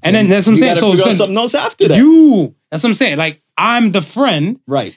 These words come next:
Speaker 1: Can't keep shooting out ideas to you. You
Speaker 2: Right.
Speaker 1: have to look at it stuff to pull out the potential within yourself.
Speaker 2: Yeah, but you know what? If I shout out the idea to you and you
Speaker 1: I'm
Speaker 2: took
Speaker 1: not
Speaker 2: that
Speaker 1: saying that's
Speaker 2: idea
Speaker 1: wrong,
Speaker 2: to
Speaker 1: but I'm saying the stuff, what I'm saying is stuff that you don't need. I feel like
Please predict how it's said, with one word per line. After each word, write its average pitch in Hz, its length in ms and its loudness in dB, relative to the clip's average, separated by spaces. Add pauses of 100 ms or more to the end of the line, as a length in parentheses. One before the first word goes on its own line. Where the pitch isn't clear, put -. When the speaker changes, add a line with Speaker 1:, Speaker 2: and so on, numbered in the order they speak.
(100)
Speaker 1:
Can't 226 240 -4
keep 208 160 -4
shooting 214 320 -4
out 208 180 -6
ideas 196 540 0
to - 120 -4
you. 143 180 -4
You 190 440 0
Speaker 2:
Right. 240 100 -2
Speaker 1:
have 226 140 -4
to 202 80 -6
look 196 220 -4
at 180 120 -4
it 170 100 -6
stuff 156 200 -8
to 160 80 -10
pull 185 220 -6
out 156 120 -6
the 156 60 -14
potential 160 400 -8
within 147 300 -4
yourself. 139 580 -6 (260)
Speaker 2:
Yeah, 196 220 -2
but 226 220 0
you 165 100 0
know 165 80 -2
what? 202 220 -2
If 147 160 -2
I 147 100 2
shout 220 280 -4
out 226 140 -6
the 214 80 -6
idea 226 380 -2
to - 200 -8
you 170 200 -4
and 127 160 0
you 135 120 -2 (100)
Speaker 1:
I'm 240 100 2
Speaker 2:
took 294 40 4
Speaker 1:
not 339 100 2
Speaker 2:
that 294 80 -2
Speaker 1:
saying 320 160 0
that's 277 180 2
Speaker 2:
idea 247 80 2
Speaker 1:
wrong, 339 120 2
Speaker 2:
to - 20 2
Speaker 1:
but 208 100 2
I'm 220 100 0
saying 269 220 0
the 240 60 0
stuff, 208 180 -2
what 202 140 0
I'm 214 100 0
saying 233 220 -2
is 185 60 -6
stuff 180 120 -6
that 127 300 -8
you 202 180 2
don't 175 300 0
need. 170 240 -2
I 156 120 -4
feel 190 200 -4
like 175 200 -4